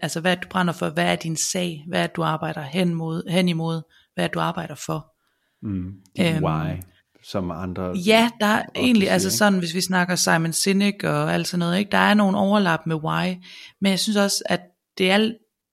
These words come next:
Speaker 1: det er lidt noget andet på en måde, men der er selvfølgelig rigtig mange overlap der. Øhm, hvis man, øh, ikke, øh,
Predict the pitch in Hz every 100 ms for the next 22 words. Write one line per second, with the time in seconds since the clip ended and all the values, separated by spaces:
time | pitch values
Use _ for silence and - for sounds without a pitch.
0 | - 202 202 208 208 175 165 - 185 202
1 | 190 143 _ - 160 156 156 170 175 175
2 | 180 190 - 196 180 160 160 180 180 175
3 | 175 - 175 190 156 147 - - 151 _
4 | - - - _ _ _ - 175 160 156
5 | 151 151 156 151 _ - - _ _ _
6 | _ _ - 190 214 - 185 160 156 156
7 | - _ _ _ - 175 - - - -
8 | 202 208 208 190 165 156 160 160 185